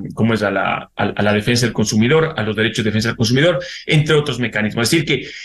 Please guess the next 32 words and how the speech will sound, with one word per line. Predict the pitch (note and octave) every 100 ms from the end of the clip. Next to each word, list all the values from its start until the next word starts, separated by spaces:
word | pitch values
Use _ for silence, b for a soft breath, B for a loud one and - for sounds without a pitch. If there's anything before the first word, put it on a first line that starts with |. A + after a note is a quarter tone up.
| -
el | C3+
ciudadano | D3 C#3+ D3 E3+
ha | D3+
tenido | C#3+ D3+ G3 F#3
herramientas | C#3 C3 D#3 F#3 F#3
para | - B2 -
poder | A#2+ C#3
de | C#3
alguna | B2 B2+ C3
manera | B2+ B2+ A#2
frenar | A#2+ B2 E3+ F3 B B _
estas | - C#3 F3
situaciones, | G3+ G#3 A3 F3+ G3 A3 B B _ _
pero | - F#3 F3+
ahora, | F3+ F#3+ F#3 - - _
eh, | D3+ C#3+ C#3+
como | C#3 C#3
insisto, | C#3+ C#3 B2 D3 D3
como, | C3 B2 B2 B2 - A#2+
como | A#2+ A#2+ A#2+ A#2+ -
he | -
señalado | B2+ B2 C3+
hace | C3+
un |
momento, | C#3 C#3+ C#3 D#3 D3+ B B
a | - B2
raíz | B2+ D3 D3
de | D3
la | C3+ B2+ - _
entrada | D#3 B2 C#3 D3+
en | D3+
vigencia | C#3 D#3+ D#3 - A2